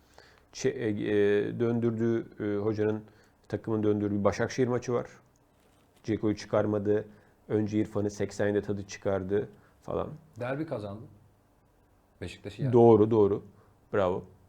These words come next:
Speaker 1: Ee, devamında şey var. Antep maçı var. Çift forvete döndü, İsmail'i çıkardı. Devamında bu maç var. Son maç var. Şimdi iki teknik adam, iki teknik heyet deplasmanda maçı çevirebiliyor,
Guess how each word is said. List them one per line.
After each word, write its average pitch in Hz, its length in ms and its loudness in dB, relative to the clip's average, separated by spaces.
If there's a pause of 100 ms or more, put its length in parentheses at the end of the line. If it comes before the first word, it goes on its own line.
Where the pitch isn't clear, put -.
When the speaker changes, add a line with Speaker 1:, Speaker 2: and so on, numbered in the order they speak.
(240)
Speaker 1:
Ee, 117 80 -4
devamında 127 800 0
şey 143 240 0
var. 127 180 -2 (260)
Antep 131 380 0
maçı 123 260 -2
var. 113 140 0 (240)
Çift - 220 -14
forvete 113 280 2
döndü, 110 220 0
İsmail'i 104 400 -4
çıkardı. 95 500 -8 (720)
Devamında 135 640 4
bu 127 80 4
maç 139 280 2
var. 113 180 0 (480)
Son 98 260 -6
maç 92 240 -10
var. 101 80 -10
Şimdi 175 560 0 (1080)
iki 196 500 -2
teknik 131 400 0
adam, 104 260 0 (160)
iki - 220 -8
teknik 135 380 -2
heyet 127 260 0 (240)
deplasmanda 151 720 2
maçı 143 340 0
çevirebiliyor, 123 1080 0